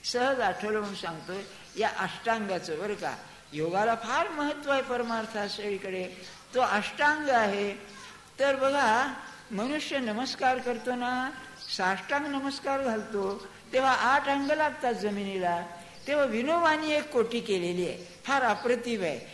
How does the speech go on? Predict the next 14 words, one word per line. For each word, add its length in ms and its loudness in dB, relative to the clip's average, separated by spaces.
तर 60 2
म्हणाले, 480 4
भगवंतानी 920 0
जी 240 -2
भगवद्गीतेत 920 -2
भक्ती 380 -4
सांगितली 560 0
आहे, 200 2
त्या 280 10
भक्तीला 1120 6
योग 720 8
साष्टांग 580 6
नमस्कार 500 8
घालतो, 460 8